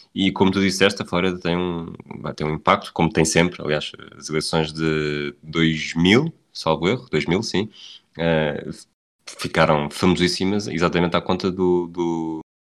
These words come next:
do swing state da Flórida. Mas achas que há uma forma de separar as águas? E eu digo isto porque a Flórida, que está neste, neste estado, ah, lastimável, não é?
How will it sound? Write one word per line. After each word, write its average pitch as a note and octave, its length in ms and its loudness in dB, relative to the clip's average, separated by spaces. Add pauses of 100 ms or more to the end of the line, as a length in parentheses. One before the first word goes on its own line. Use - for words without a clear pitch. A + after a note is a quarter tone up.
(180)
do E2 100 -2
swing E2 280 0
state - 260 -2
da E2+ 100 -6
Flórida. C#2+ 460 -4 (540)
Mas F2 880 2 (380)
achas B2 280 2
que - 120 -6
há B2 60 2
uma A#2+ 160 2
forma A2+ 360 0
de G#2+ 100 -8
separar - 580 0
as F2+ 160 -2
águas? E2+ 500 0
E F2 300 -2 (140)
eu F#2+ 80 -2
digo G#2 180 8
isto B2 220 0
porque - 500 0
a F#2 60 2
Flórida, G#2+ 380 4
que - 80 -6
está G#2 160 0
neste, - 400 -2
neste F#2+ 300 -2
estado, E2+ 720 0
ah, D2 760 -6 (260)
lastimável, D#2 840 -2 (240)
não D#2 140 -4
é? A#2+ 160 -4